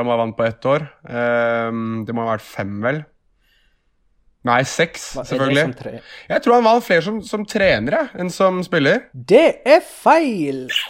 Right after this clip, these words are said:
Speaker 2: Han vant seksten trofé med Barcelona som spiller, eh, på de tolv sesongene, og fjorten som, eh,
Speaker 1: Ja, ikke
Speaker 2: trener
Speaker 1: langt
Speaker 2: på
Speaker 1: ifra.
Speaker 2: fire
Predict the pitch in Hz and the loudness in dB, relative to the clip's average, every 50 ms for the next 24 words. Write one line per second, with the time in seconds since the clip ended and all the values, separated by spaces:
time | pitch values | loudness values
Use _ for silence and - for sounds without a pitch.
0 | - - 214 254 311 302 254 202 196 226 254 254 247 - - - - - - - | -2 2 4 4 4 4 0 2 2 2 2 2 0 -6 -8 -12 -10 -8 -2 -2
1 | 277 277 - - - - - _ - - 277 285 277 277 - 247 226 233 220 220 | -2 -2 -4 -14 -14 -14 -14 _ -6 -4 -2 -2 -2 -2 -2 -4 -2 0 0 -2
2 | 220 214 214 208 180 190 185 170 - 180 175 190 196 190 180 165 - 160 147 - | 0 0 -2 -2 -2 -2 -4 -4 -4 -4 -2 -2 0 0 -2 -4 -4 -8 -10 -10
3 | - - 143 147 143 147 147 151 160 160 165 165 165 156 156 151 151 143 - - | -10 -8 -6 -4 -2 -4 -2 0 0 2 2 2 2 0 0 -2 -2 -4 -4 -6
4 | 135 135 135 139 139 135 127 - 123 123 127 127 131 131 123 123 - - 120 - | -8 -6 -4 -2 -2 -4 -4 -4 -6 -6 -6 -4 -6 -6 -6 -8 -10 -14 -16 -14
5 | 127 127 123 127 156 202 247 220 - - 214 269 294 - - - - - 165 190 | -12 -12 -10 -8 -6 -6 -6 -8 -4 -2 -2 -2 -2 -4 -14 -18 -16 -10 -4 -4
6 | 254 254 - - - - _ _ _ - 277 277 247 151 - - _ - - - | -4 -4 -6 -16 -20 -20 _ _ _ -4 -2 -2 -2 -2 -6 -14 _ -20 -10 -4
7 | 151 151 151 147 147 143 143 143 143 98 101 104 - 92 95 98 - - - - | -2 -2 -2 -2 -4 -8 -8 -4 -2 0 2 2 2 2 0 0 -2 -2 -2 0
8 | 110 92 - 170 165 110 101 101 98 110 139 127 127 135 139 156 165 | 0 0 -2 -4 -4 -4 -4 -4 -4 -4 -4 -4 -6 -6 -4 -2 0